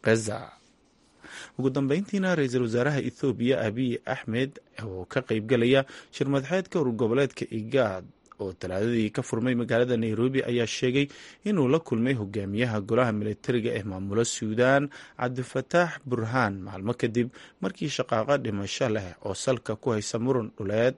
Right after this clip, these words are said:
ay ka dhacday deegaanka ama gobolka Fashaq ee dhaca xuduudda u dhexeeya labadaasi dal. Abiy ayaa hadal uu bartiisa Twitter-ka ku qoray ku sheegay in isaga iyo Cabdifataax ay isla garteen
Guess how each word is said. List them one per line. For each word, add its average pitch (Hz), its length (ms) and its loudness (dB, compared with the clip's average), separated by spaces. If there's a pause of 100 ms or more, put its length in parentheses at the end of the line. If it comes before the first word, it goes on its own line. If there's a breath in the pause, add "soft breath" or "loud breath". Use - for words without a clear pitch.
ay 92 240 -8
ka - 80 -4
dhacday 120 400 2 (400 loud breath)
deegaanka 156 640 0
ama 110 240 -2
gobolka 113 400 0
Fashaq - 400 -4
ee 107 160 -4
dhaca 110 320 2 (320 loud breath)
xuduudda 147 560 -2
u 139 80 0
dhexeeya 113 320 0
labadaasi 101 560 -2
dal. 98 240 2 (480 loud breath)
Abiy 104 240 0
ayaa 101 400 0
hadal 113 320 4
uu 104 160 -2
bartiisa 110 400 -2
Twitter-ka 117 480 -4
ku - 160 -6
qoray 120 240 -2
ku 131 80 -8
sheegay 139 400 0 (320 loud breath)
in 202 80 0
isaga 170 400 -2
iyo 131 160 4
Cabdifataax 113 720 2
ay 110 80 2
isla 135 240 -2
garteen 104 640 0